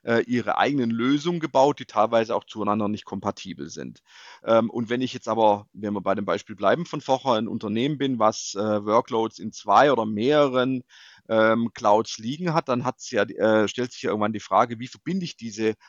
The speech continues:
Anwendungen miteinander und wie stelle ich den Datenaustausch sicher?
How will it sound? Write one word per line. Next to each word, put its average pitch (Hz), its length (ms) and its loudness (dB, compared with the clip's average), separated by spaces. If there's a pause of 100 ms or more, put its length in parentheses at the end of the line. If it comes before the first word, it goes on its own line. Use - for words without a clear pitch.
Anwendungen 110 640 -2
miteinander 113 480 0
und 117 120 0
wie 120 140 -6
stelle 117 240 -6
ich 123 100 -10
den 113 140 -10
Datenaustausch 101 800 -2
sicher? 170 360 -4